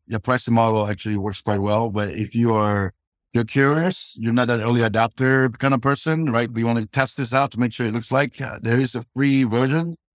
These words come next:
to run the pilot. And I'm confident once you try it, <laughs> you'll continue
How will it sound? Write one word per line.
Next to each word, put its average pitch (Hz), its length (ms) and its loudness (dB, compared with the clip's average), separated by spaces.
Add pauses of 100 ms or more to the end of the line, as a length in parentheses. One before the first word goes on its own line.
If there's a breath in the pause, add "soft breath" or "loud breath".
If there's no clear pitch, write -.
(200)
to 117 80 2
run 127 180 4
the 127 100 4
pilot. 139 460 2
And 117 160 -2
I'm 117 100 0
confident 127 480 0
once 120 160 2
you 120 80 -2
try 127 260 2
it, 113 200 -8
<laughs> - 160 -6
you'll 117 100 -2
continue 117 520 -2